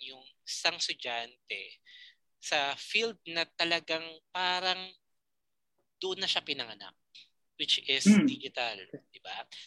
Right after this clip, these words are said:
Speaker 1: Tayo,
Speaker 2: Ah.
Speaker 1: parang sabi nga ng marami sa atin, mga, mga teacher, "Ako digital immigrant." Yung isa pa nga, parang hindi pa nga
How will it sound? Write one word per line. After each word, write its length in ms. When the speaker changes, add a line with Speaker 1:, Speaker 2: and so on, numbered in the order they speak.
Speaker 1:
Tayo, 480
Speaker 2:
Ah. 80
Speaker 1:
parang 320
sabi 320
nga 80
ng 160
marami 400
sa 240
atin, 160
mga, 160
mga 240
teacher, 240
"Ako 240
digital 400
immigrant." 720
Yung 80
isa 240
pa 80
nga, 160
parang 320
hindi 160
pa 80
nga 140